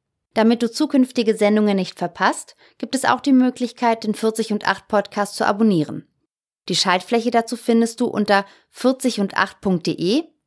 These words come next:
oder in deiner Podcast-App. Und jetzt viel Spaß mit der heutigen Sendung. Für den entspannten Start ins Wochenbett. Fünf Dinge,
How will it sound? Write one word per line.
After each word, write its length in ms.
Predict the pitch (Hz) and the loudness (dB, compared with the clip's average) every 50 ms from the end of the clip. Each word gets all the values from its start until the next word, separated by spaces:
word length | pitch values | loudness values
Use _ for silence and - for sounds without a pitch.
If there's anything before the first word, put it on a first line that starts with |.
| _ _ | _ _
oder 360 | - 254 269 294 294 285 277 | 0 2 2 4 2 2 2
in 120 | - 277 254 | 2 2 2
deiner 260 | 247 240 233 247 254 | 4 4 2 2 0
Podcast-App. 920 | 247 - - 160 143 - - - 135 131 - - - 147 139 - _ - - _ _ _ _ _ _ _ _ _ _ - - - | 0 0 -2 -2 -2 -2 -6 -8 -8 -10 -10 -12 -12 -12 -12 -12 _ -20 -20 _ _ _ _ _ _ _ _ _ _ -12 -6 -4
Und 120 | 185 165 | -2 0
jetzt 260 | 185 170 165 - - | 0 0 -2 -4 -6
viel 200 | - - 254 277 | 0 0 2 2
Spaß 420 | 269 - - 180 175 180 185 - - | 0 0 0 2 2 2 0 -2 -4
mit 140 | 202 - | -2 0
der 120 | 226 214 170 | 0 0 0
heutigen 380 | 170 165 165 - 190 214 226 | 0 -2 -2 -2 0 0 0
Sendung. 480 | 214 175 165 147 139 139 143 139 151 - _ _ _ _ _ _ _ _ _ _ _ _ _ _ _ _ _ _ _ _ _ _ _ _ _ _ _ _ _ _ _ _ _ _ _ _ | 2 2 0 0 -2 -4 -6 -8 -12 -16 _ _ _ _ _ _ _ _ _ _ _ _ _ _ _ _ _ _ _ _ _ _ _ _ _ _ _ _ _ _ _ _ _ _ _ _
Für 200 | _ - - 262 | _ -2 0 2
den 140 | 226 262 254 | 2 2 2
entspannten 680 | - 190 175 170 - - - 226 233 254 254 - 262 269 | 2 0 -2 -4 -4 -2 0 0 2 2 0 0 -2 -2
Start 400 | - - - 196 175 180 185 - | -2 -2 0 2 2 2 0 0
ins 260 | - 226 220 - - | -2 -4 -4 -2 -4
Wochenbett. 560 | 165 156 - 156 147 143 147 151 - - - _ _ _ _ _ _ _ | -4 -4 -4 -6 -8 -8 -10 -14 -16 -20 -20 _ _ _ _ _ _ _
Fünf 360 | _ - - 220 202 185 - - | _ -4 -2 -2 -2 -2 -2 -2
Dinge, 360 | - 208 208 220 240 285 | 0 2 4 4 4 2